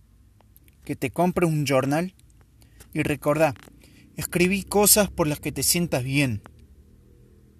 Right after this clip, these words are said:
porque te van a curar el miedo. Y después escribí tus experiencias, tus pensamientos, cosas curiosas que se te vengan a la cabeza.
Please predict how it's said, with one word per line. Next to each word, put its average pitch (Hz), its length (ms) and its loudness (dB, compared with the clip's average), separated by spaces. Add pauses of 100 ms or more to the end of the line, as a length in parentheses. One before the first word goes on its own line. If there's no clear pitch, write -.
(680)
porque 143 280 -4
te - 120 -2
van 180 160 2
a 170 60 -2
curar 139 340 0
el 131 100 -2
miedo. 117 360 -6 (2250)
Y - 80 -8
después 190 320 -2
escribí 147 300 -2
tus 147 180 -4
experiencias, 143 760 -2
tus - 160 -16
pensamientos, 135 1080 -4 (480)
cosas 165 320 -4
curiosas 139 640 -4
que 127 100 -8
se 120 140 -6
te 123 160 -6
vengan 131 320 -2
a 117 60 -4
la 113 120 -8
cabeza. 113 520 -14